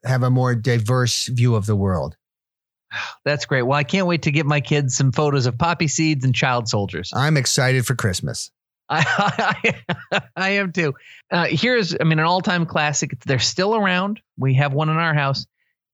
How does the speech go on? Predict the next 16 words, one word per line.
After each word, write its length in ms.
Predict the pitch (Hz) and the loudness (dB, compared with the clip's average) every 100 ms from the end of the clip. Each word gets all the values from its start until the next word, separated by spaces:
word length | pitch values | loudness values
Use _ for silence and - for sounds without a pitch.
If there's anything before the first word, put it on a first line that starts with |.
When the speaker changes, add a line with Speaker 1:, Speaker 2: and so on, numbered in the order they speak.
| _ | _
Speaker 2:
Cabbage 500 | - 180 185 190 - | -2 0 2 0 -2
Patch 360 | - 160 156 - | -2 -2 -2 -2
Dolls, 440 | 139 117 101 101 123 | -2 0 -2 -4 -2
the 480 | 117 135 135 131 113 - _ _ _ _ _ _ | 0 2 2 2 -2 -8 _ _ _ _ _ _
must-have, 1120 | 156 135 165 214 - 165 185 185 180 180 165 - _ _ _ _ _ _ - | 2 4 4 2 -2 -2 0 0 0 0 -2 -8 _ _ _ _ _ _ 0
impossible 720 | 160 135 - 196 190 185 190 | 0 0 0 0 0 0 2
item 280 | 180 175 170 | 2 2 0
to 60 | |
find 460 | 156 170 170 175 170 | 0 0 2 2 0
for 240 | - 127 113 | 0 -2 -2
Christmas 460 | - 175 - 185 147 | -2 0 0 0 2
in 60 | 143 | 2
nineteen 280 | 170 - | 2 2
eighty-four, 480 | 170 160 147 165 165 | 2 2 0 0 0
nineteen 300 | 156 156 175 | 2 0 2
eighty-five. 580 | 165 156 147 151 147 | 2 0 0 0 0